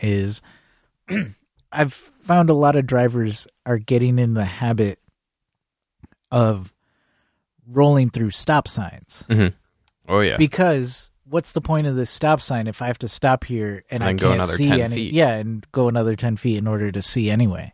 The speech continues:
Speaker 2: Mm-hmm. Yes. Oh, yeah. There's, like, the, there's definitely the roll, and then if you're lucky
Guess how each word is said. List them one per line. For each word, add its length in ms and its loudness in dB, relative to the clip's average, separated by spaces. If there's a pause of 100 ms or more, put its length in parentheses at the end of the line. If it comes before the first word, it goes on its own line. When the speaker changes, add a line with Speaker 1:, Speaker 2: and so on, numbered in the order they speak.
(140)
Speaker 2:
Mm-hmm. 160 -8 (560)
Yes. 360 -6
Oh, 120 2
yeah. 240 -6
There's, 300 -2
like, 200 0
the, 300 2 (280)
there's 120 -10
definitely 320 0
the 120 0
roll, 600 2
and 160 0
then 300 -2 (440)
if 180 -4
you're 100 0
lucky 840 -2